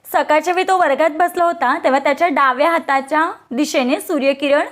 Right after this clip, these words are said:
आत होते. आता सकाळी सूर्य कुठे उगवतो? पूर्वेला, है की नाही? म्हणजे त्याच्या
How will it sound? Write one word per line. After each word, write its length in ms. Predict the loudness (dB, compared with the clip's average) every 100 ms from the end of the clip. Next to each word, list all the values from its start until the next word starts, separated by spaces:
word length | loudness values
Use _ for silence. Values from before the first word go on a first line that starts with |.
| -6
आत 240 | -2 0 -2
होते. 280 | 0 0 0 -8 -10 -6
आता 220 | -2 -2
सकाळी 680 | 0 0 2 2 2 0 -2
सूर्य 380 | 0 2 2 2
कुठे 220 | 2 2 2
उगवतो? 580 | 2 2 0 2 2 2 -4 -4
पूर्वेला, 420 | 0 2 2 -2 -4 -8
है 100 | -2
की 80 | 0
नाही? 140 | 0 -4 -12 -6
म्हणजे 420 | 0 2 2 2 2 -2 -2
त्याच्या 380 | 0 2 0